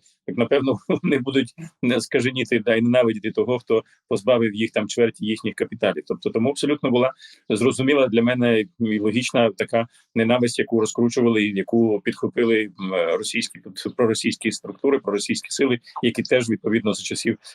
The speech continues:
правління Порошенка втрачали тут, е, свій вплив через, е, мас-медіа, через, е, м,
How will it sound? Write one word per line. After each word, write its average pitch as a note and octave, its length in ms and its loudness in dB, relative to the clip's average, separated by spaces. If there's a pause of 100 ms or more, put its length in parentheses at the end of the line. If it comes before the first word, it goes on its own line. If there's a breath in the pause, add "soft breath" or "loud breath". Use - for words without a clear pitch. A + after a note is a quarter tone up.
(120)
правління A2 360 2
Порошенка A2+ 500 0
втрачали G#2 460 0 (100)
тут, G2 200 -6
е, F#2 360 2
свій A2 220 -2
вплив G#2+ 280 0 (360 loud breath)
через, G2+ 500 -2
е, F2+ 260 2
мас-медіа, A2 460 2
через, F#2 360 -4
е, G2 60 0
м, E2+ 340 0